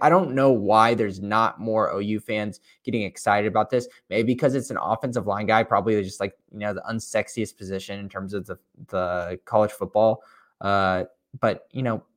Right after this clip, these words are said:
you gotta get excited about a left tackle. We need a tackle so bad.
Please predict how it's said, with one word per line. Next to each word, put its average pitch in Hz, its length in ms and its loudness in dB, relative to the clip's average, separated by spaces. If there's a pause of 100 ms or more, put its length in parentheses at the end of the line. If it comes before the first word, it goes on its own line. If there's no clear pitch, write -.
(280)
you - 120 -14
gotta 131 220 -6
get 107 140 -6
excited 90 320 -4
about 87 160 -4
a 90 40 -6
left 87 220 -8
tackle. - 220 -20
We 143 120 2
need 131 600 6
a 107 60 0
tackle - 440 -2
so - 360 -2
bad. 196 420 -12